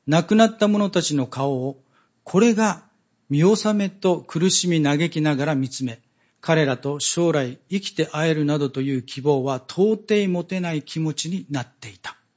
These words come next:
これ、テサロニケの方々がですね、直面していた問題でした。迫害がある最中ですね。もう本当にこの、私たちには多分考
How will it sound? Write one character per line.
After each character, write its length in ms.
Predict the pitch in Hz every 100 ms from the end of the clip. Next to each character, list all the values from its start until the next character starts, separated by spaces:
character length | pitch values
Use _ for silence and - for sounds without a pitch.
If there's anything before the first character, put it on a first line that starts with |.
| _ _ _ _ - - _ 170
こ 40 |
れ、 80 | 139
テ 180 | - 165
サ 140 | 208
ロ 100 | 208
ニ 120 | 196
ケ 300 | 190 175 156
の 140 | 143 143
方 240 | - 147
々 200 | 131 110
が 80 | 107
で 100 | -
す 120 | -
ね、 220 | 139 117 _ _ - -
直 140 | 165
面 160 | 175 156
し 80 | -
て 80 |
い 60 | 135
た 80 | 104
問 180 | 123 139
題 160 | 131
で 60 | 107
し 100 | -
た。 140 | - _ _ _ _ _ _ _ _ -
迫 280 | 160 196
害 200 | 190 196
が 360 | 180 175 151 127 _ -
あ 100 | 160
る 80 |
最 160 | 127 147
中 220 | 139 113
で 60 | 101
す 120 | -
ね。 160 | 147 151 _ _ -
も 120 | 196
う 20 |
本 160 | 165 196
当 100 | 196
に 60 |
こ 100 | 160
の、 400 | 175 160 147 139 139
私 340 | 151 175 190
た 80 | 180
ち 100 | 160
に 60 | 135
は 80 | 120
多 100 | 156
分 140 | 120
考 140 | 143